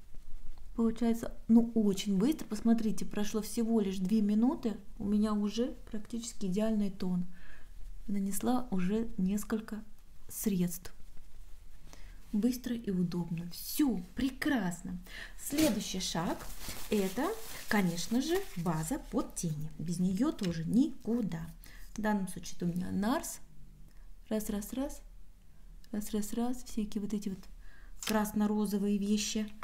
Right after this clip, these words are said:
Опять же беру быстренько спонж и впечатываю, впечатываю, выравниваю.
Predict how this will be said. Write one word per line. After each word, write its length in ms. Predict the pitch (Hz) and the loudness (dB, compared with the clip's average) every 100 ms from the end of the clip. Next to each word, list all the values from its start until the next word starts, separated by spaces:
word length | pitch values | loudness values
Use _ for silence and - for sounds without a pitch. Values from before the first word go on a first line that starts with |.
| - - - | -6 -6 -4
Опять 360 | 208 208 220 208 | -6 4 4 4
же 80 | 202 | 2
беру 240 | 202 208 | 2 2
быстренько 500 | 190 202 - 202 196 | 2 0 0 0 0
спонж 500 | 202 - 262 302 - - - - - - - - - - - - - - - | -4 0 2 2 -2 -8 -10 -12 -12 -14 -14 -14 -12 -12 -12 -12 -12 -14 -2
и 240 | 247 294 - - - - - - - - - | 0 0 -2 -10 -12 -12 -14 -14 -16 -16 -16
впечатываю, 1000 | - - 190 381 247 240 233 233 226 | -14 0 0 2 0 2 0 0 0
впечатываю, 840 | 226 - 339 - 247 240 233 214 226 | -2 -2 -6 -2 -2 -2 -2 0 0
выравниваю. 880 | 254 302 269 247 226 220 214 214 | 0 2 2 4 4 2 0 -2